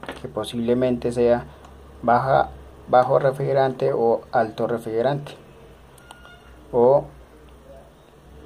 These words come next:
tendríamos que hacer otras pruebas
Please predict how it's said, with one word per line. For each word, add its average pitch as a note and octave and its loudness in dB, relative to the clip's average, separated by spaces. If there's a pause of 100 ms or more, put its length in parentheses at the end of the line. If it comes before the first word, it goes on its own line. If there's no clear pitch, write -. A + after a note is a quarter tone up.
(220)
tendríamos A#2 2
que A2 0 (260)
hacer A#2 -4
otras A2+ -2
pruebas A2+ 2